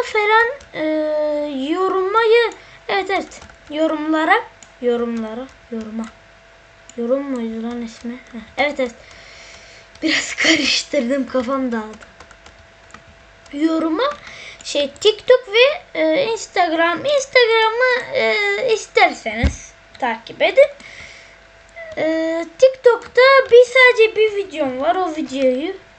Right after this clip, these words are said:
yu görmenizi isterim. Ondan falan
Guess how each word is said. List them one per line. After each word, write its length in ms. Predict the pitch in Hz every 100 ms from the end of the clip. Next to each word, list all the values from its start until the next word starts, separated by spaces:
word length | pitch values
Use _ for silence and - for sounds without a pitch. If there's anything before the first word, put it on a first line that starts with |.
| - - - - -
yu 280 | 320 415 285
görmenizi 680 | 294 349 339 320 349 359 277
isterim. 540 | 233 - - 233 330 330
Ondan 460 | 294 302 269 285 254 - - - _ _ -
falan 320 | 233 214 208